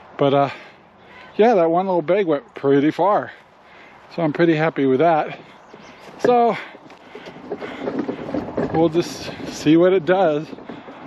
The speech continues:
Uh, supposedly it would kinda blend to the ground and help rejuvenate the soil a little more and more.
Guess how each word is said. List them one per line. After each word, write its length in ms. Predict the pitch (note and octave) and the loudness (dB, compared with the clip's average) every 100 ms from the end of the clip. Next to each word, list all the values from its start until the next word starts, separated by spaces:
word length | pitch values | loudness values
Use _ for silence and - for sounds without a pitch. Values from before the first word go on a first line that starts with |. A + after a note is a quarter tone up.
| - - | -14 -2
Uh, 400 | D3+ C#3+ C#3+ C#3 - - - - - - - - - - - - - | 0 2 0 -2 -8 -12 -12 -12 -14 -12 -10 -8 -6 -6 -6 -12 -14
supposedly 680 | - D#3 - D#3 D#3 D3 D#3 | -4 -4 0 2 2 0 0
it 40 | |
would 160 | D3+ C#3+ | 2 0
kinda 340 | E3 D#3+ D3 - - - - - - - - - | 0 0 0 -2 -14 -20 -14 -12 -12 -12 -10 0
blend 400 | D3 F3 F3 D3+ | 2 4 2 2
to 140 | F3 | 2
the 80 | D#3+ | 2
ground 480 | C3+ D#3+ E3 F3 D3+ | 2 2 2 0 -2
and 120 | B2 - - - - - - - - - - - - - - - - - - - - - - - - - - - - | -6 -10 -14 -16 -14 -12 -12 -14 -16 -18 -8 -8 -6 -12 -10 -6 -4 -6 -12 -18 -18 -16 -16 -18 -8 -8 -8 -8 0
help 200 | D#3+ E3+ | 0 2
rejuvenate 600 | D3+ C#3 D#3+ D#3+ E3 D#3 | 0 2 2 2 0 0
the 100 | D3+ - - | -4 -6 -6
soil 440 | - F3+ F3 E3 | 0 2 4 2
a 20 | |
little 180 | D#3 D#3+ | 2 0
more 280 | E3+ F3 F3+ | 0 0 0
and 100 | F3 | 0
more. 380 | G3 F#3 D#3+ | 0 0 0